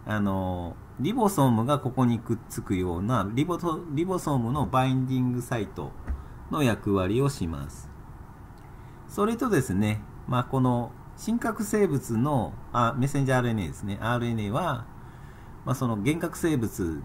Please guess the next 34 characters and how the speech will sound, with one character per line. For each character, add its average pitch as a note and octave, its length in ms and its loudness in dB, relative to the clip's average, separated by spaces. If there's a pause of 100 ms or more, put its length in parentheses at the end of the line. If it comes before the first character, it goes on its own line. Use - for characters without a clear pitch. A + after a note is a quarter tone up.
バ A#2+ 100 2
ク - 120 -12
テ C3 120 2
リ B2 140 4
ア A#2+ 80 2
の C#3 320 2 (520)
ア A#2+ 140 4
ー - 40 2
ル A2+ 80 2
エ A2 100 2
ヌ G#2 80 2
エ - 80 2
ー G2 40 0
よ F#2 120 -2
り G#2 100 0
も D3 300 -2 (380)
安 A#2 180 0
定 G#2 560 0 (520)
に A2 80 -2
な F#2 100 0
り D#2 100 -6
ま C2+ 160 -8
す。 - 120 -14 (280)
ま - 80 -2
あ、 - 20 -14
こ B3 120 2
れ C4 60 2
は A#3 80 6
で D3+ 80 2
す - 80 -2
ね、 F#2+ 80 -2
こ A2 120 -6
こ A#2+ 140 0
の、 A2+ 300 2